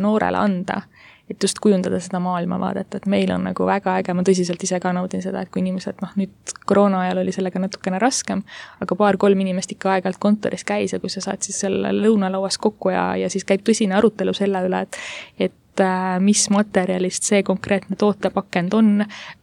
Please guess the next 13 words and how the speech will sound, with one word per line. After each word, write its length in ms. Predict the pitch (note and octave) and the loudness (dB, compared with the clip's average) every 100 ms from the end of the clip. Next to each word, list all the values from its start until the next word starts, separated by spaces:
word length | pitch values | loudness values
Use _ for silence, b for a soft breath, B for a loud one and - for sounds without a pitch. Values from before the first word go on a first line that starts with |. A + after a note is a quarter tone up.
| _ - | _ 0
kust 240 | A3+ - | 0 2
ta 160 | G3 F#3 | 0 0
on 80 | F#3 | 2
tulnud, 560 | B3 C4+ A#3 G#3 - | 4 6 4 0 -2
kuhu 240 | A3+ G#3+ F3+ | -2 2 0
teda 240 | F3 F3 | 0 0
edasi 320 | B3 A3 G3+ | 2 2 0
suunata, 640 | - G3 F#3+ F3+ - F#3 F#3 | 0 0 0 -6 -8 -6 -4
mis 160 | F#3+ F3+ | -4 -4
on 80 | F3+ | -4
tema 160 | E3+ | -2
taaskasutusvõimalused 1040 | G#3+ C4 - F#3+ - - F#3+ F#3 F#3 F#3+ - | 0 0 -2 -12 -8 -4 -2 -2 -6 -8 -8
näiteks, 540 | F#3+ - G3 - - | -10 -10 -10 -10 -10